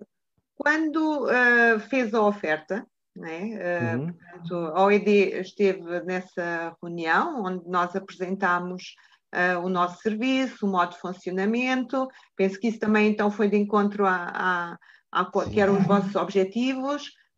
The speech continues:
Speaker 1: Eh, apresentámos também alguns perfis, eh, de pessoas inscritas que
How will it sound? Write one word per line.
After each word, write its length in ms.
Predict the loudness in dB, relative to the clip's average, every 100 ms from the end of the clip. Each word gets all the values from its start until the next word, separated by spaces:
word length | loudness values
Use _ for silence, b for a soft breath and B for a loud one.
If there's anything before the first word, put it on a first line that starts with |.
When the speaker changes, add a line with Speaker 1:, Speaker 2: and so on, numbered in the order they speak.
| -2
Speaker 1:
Eh, 500 | 2 4 2 2 0
apresentámos 640 | -2 0 2 4 2 0
também 280 | -2 0 2
alguns 320 | 2 2 -4
perfis, 580 | -6 -8 -2 0 -2 -8 -6
eh, 240 | -4 -4
de 100 | -8
pessoas 560 | -10 0 2 2 -2 -4
inscritas 640 | -4 0 0 0 -4 -6
que 140 | -12